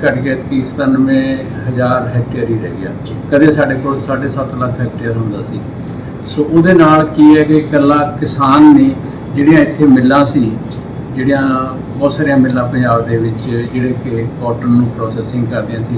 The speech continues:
Speaker 1: ਜਿੰਨੀ ਕਰਦੀਆਂ ਸੀ, ਉਹ ਮਿੱਲਾਂ ਵੀ ਬੰਦ ਹੋ ਰਹੀਆਂ ਨੇ।
Speaker 2: ਜੀ।
Speaker 1: ਤੇ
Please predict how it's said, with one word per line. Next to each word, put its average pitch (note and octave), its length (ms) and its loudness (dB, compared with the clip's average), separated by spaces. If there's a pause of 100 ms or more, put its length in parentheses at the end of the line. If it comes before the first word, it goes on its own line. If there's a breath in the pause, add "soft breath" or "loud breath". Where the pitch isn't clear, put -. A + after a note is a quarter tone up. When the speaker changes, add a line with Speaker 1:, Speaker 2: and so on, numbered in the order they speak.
Speaker 1:
ਜਿੰਨੀ A#2+ 340 4
ਕਰਦੀਆਂ A2+ 340 -4
ਸੀ, A2+ 200 -6 (420 loud breath)
ਉਹ D3+ 160 2
ਮਿੱਲਾਂ C#3 280 4
ਵੀ D#3+ 100 6
ਬੰਦ A#2+ 240 0
ਹੋ G#2 160 -6
ਰਹੀਆਂ G#2 260 -6
ਨੇ। G#2 100 -6 (240)
Speaker 2:
ਜੀ। - 80 -8 (320)
Speaker 1:
ਤੇ D3+ 100 2